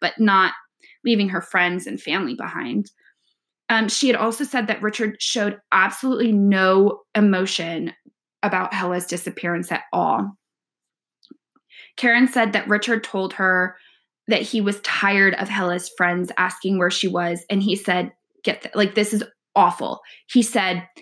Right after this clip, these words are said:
"They're acting like I've cut her head off." Who says that?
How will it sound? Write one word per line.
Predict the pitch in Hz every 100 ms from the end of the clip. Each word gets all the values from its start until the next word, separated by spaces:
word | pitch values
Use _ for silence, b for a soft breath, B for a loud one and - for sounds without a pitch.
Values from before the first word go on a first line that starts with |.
| B _
"They're | 208 220 -
acting | 214 - 294 269
like | 214 202
I've | 185
cut | - 185 208
her | 202 196
head | - 165
off." | - - - - _ _ _ _ _ _ _ _ _ _ _ _ _ _ _ _ _ _ _ _ _ _ _ _ -
Who | 339
says | 349 254 233
that? | 160 -